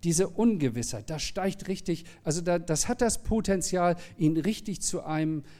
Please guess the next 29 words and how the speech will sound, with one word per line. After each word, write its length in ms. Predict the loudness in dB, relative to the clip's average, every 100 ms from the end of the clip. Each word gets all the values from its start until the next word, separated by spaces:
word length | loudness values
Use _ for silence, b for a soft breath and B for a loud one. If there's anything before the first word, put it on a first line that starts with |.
| B -6
einem, 340 | -2 -2 -2
einem 460 | -6 -6 -4 -6 -2
Menschen 320 | -4 -4 -8
zu 120 | -6
machen, 200 | -6 -6
der 100 | -8
voller 560 | -10 -6 -6 -6 -10 -8
Hass 260 | -6 -6 -6
ist 140 | -8
und 100 | -8
voller 300 | -8 -8 -8
Groll 340 | -10 -12 -12 -14 -18
ist. 340 | -14 -12 -12 -18 b b b b
Und 100 | -8
solche 220 | -4 -2 0
Leute 260 | 2 2
habe 100 | -2
ich 100 | -2
auch 140 | -6 -4
getroffen. 480 | -10 -8 -10 -8
Leute, 200 | -6 -6
das 120 | -6 -8
ist 100 | -10
schrecklich. 760 | -8 -8 -8 -10 -10 -14 -20 -20 b b b b
Das 200 | -6 -4
ist 100 | -4
schrecklich. 760 | -6 -8 -10 -20 -20 -20 -20 -20 -20 _ _ _ b b b b b
Und 180 | 0 4
dann 300 | 4 2